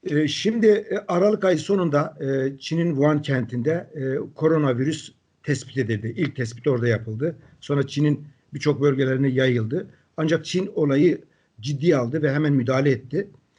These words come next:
Fakat, e, A B D'de Başkan Trump bu olayı başlangıçta ciddiye almadı. Hatta alay etti. E, fakat, e, şu anda Amerika,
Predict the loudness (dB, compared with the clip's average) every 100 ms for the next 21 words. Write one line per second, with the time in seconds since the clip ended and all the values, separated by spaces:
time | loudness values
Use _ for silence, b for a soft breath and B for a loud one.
0 | b b b _ -2 0 0 -2 _ _
1 | _ _ _ 2 2 2 0 2 2 2
2 | 0 0 -2 -2 -4 -2 -4 0 -2 -2
3 | -2 0 2 2 2 0 -4 -2 -4 -4
4 | -6 -6 -2 4 4 4 0 -4 -10 -6
5 | -2 0 4 4 2 -2 -8 -8 _ _
6 | _ _ -12 -4 -2 0 -2 -6 _ -2
7 | 0 -2 -6 _ _ _ _ -4 -2 -2
8 | 0 2 4 4 2 2 4 2 2 -2
9 | -4 -8